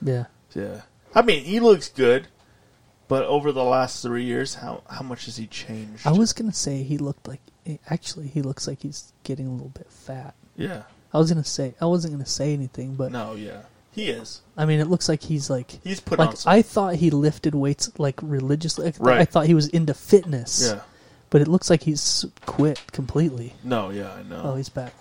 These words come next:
Speaker 2: Yeah. Hey, what's going on?
Speaker 1: Tweet. Tweet.
Speaker 2: Yeah. Yeah.
Speaker 1: Tweet. Anyway.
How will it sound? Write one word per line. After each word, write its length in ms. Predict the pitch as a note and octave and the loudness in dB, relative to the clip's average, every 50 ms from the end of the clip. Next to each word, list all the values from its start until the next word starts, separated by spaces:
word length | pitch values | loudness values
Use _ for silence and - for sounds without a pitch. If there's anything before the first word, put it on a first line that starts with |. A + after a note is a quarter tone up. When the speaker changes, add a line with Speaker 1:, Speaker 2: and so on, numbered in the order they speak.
| - - G3+ | -20 -18 -16
Speaker 2:
Yeah. 180 | - - F#3 - - - - _ - - - - - - - - - - - - - - - - - - - - | -14 -14 -14 -16 -18 -20 -20 _ -16 -14 -12 -12 -10 -10 -12 -10 -8 -8 -8 -8 -10 -12 -16 -18 -18 -20 -14 -6
Hey, 160 | - A#2+ A2+ G#2+ | -4 -2 -2 -2
what's 560 | - - - - - - - A#2+ A#2 - - | -4 -8 -8 -8 -8 -8 -10 -12 -12 -10 -10
going 200 | A2+ A2 G#2+ A#2+ | -8 -8 -8 -8
on? 140 | A#2 A2+ G#2+ | -10 -6 0
Speaker 1:
Tweet. 440 | - A3 A#3+ A#3+ - - - - - - - F#3+ E3+ - _ | 2 2 2 2 -2 -6 -8 -8 -8 -6 -8 -10 -10 -8 _
Tweet. 260 | - - G#3+ F#3 D#3 - | 0 4 4 4 4 0
Speaker 2:
Yeah. 180 | G2+ G2 E2+ - - - - - _ | -6 -14 -16 -16 -18 -20 -20 -20 _
Yeah. 260 | - F#3+ F#3 B2+ - - - - - - _ _ _ _ _ _ | -4 -2 -2 -2 -2 -6 -12 -20 -20 -20 _ _ _ _ _ _
Speaker 1:
Tweet. 260 | - - D#3 D3+ - - - - - - - - - - - - - _ _ _ _ _ - _ - - - _ _ _ - - - - - - - - _ _ _ _ _ _ _ _ _ _ _ - | -6 -6 -6 -6 -8 -12 -18 -20 -20 -20 -20 -20 -20 -20 -20 -20 -20 _ _ _ _ _ -20 _ -20 -20 -20 _ _ _ -18 -14 -12 -12 -12 -12 -14 -16 _ _ _ _ _ _ _ _ _ _ _ -2
Anyway. 360 | E3+ E3+ D#3 C3+ B2+ B2+ B2 | 0 2 2 2 2 0 -2